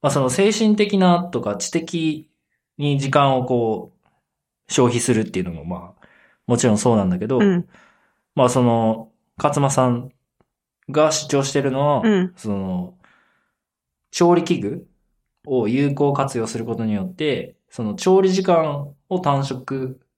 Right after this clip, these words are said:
Speaker 1: する。もしくは、
Speaker 2: うん。
Speaker 1: その、調理はしてるんだけど、その時に自分が働かなくていいから、その時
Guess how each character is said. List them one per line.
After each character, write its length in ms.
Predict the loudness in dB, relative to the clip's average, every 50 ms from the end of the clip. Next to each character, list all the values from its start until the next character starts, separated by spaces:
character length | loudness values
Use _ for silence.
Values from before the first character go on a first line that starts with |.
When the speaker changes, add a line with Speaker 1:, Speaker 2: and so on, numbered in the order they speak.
| _ _
Speaker 1:
す 180 | -12 -8 -6 -6
る。 300 | -6 -6 -8 -10 -14 _ _ _ _
も 140 | -2 0 0
し 140 | 0 -2
く 100 | -2 0
は、 220 | 2 2 4 4 4
Speaker 2:
う 80 | 4 2 2 0
ん。 40 | -2
Speaker 1:
そ 140 | -4 -6
の、 280 | -6 -6 -6 -8 -10 -12 _ _ _ _ _ _ _ _ _ _ _ _ _ _
調 220 | -4 0 2 2 4
理 140 | 4 2 2
は 320 | 0 2 2 2 2 0
し 120 | -2 -2
て 140 | -2 0 2
る 140 | 4 4 2
ん 100 | 2 0
だ 100 | -2 -4
け 120 | -4 -2
ど、 420 | 0 0 2 2 0 -2 -6 -12 _ _ _ _
そ 140 | -8 -4 0
の 120 | 0 2 2
時 200 | 2 2 2 0
に 140 | -2 -4 -4
自 160 | -4 -2 0
分 300 | 2 4 4 4 4 4
が 220 | 4 4 4 2
働 340 | 2 0 0 2 0 0 2
か 80 | 2 2
な 100 | 2 2
く 80 | 0
て 120 | -4 -8 -8
い 260 | -4 -4 -2 -2 -2
い 220 | -4 -4 -8 -12 -18 _ _ _ _ _ _ _ _ _ _ _
か 160 | -4 0 2
ら、 260 | 4 4 4 2 2
そ 120 | 0 -2 -2
の 60 | -2 -2
時 320 | -2 -2 -4 -4 -8 -12